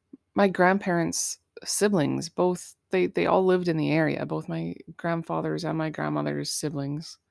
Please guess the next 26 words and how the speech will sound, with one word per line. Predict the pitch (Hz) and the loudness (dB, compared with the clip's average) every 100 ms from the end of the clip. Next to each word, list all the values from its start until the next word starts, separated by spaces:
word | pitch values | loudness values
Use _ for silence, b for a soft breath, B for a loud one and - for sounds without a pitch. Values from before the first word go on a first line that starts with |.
| _ _ _ _ _ _ _ _ _ _ _ _ _ _ _ - | _ _ _ _ _ _ _ _ _ _ _ _ _ _ _ -10
And | 180 175 | -4 0
there's | 170 - | 0 0
photos | 196 208 208 196 | 2 4 4 4
of | 175 160 | 2 2
them | 147 147 147 151 - _ _ _ _ _ _ _ _ | 0 0 -2 -6 -14 _ _ _ _ _ _ _ _
from | - 190 180 160 151 147 | -6 0 2 2 0 0
the | 156 | 0
way | 151 147 | 2 2
back | 139 127 147 - - - _ _ - | 2 -2 -4 -6 -18 -20 _ _ -8
where | 170 170 | 0 2
they're | 175 180 | 2 2
very | 165 190 233 196 | 2 2 4 2
close. | 165 185 165 - - - - - | 0 2 2 0 -8 -8 -10 -2
Like, | 180 175 | -2 2
you | 190 | 0
can | 185 | 0
see | 208 | 0
my | 202 190 | 0 0
grandmother | 180 185 196 175 | 0 0 2 0
holding | 165 175 170 | 0 2 2
her | 170 160 | 0 0
sister's | 156 151 147 143 | -2 -4 -6 -6
hands | - 147 147 143 151 - | -4 -4 -6 -8 -10 -2
all | 160 156 | 0 0
the | 151 | -2
time. | 151 160 160 - 180 | -4 -10 -8 -8 -10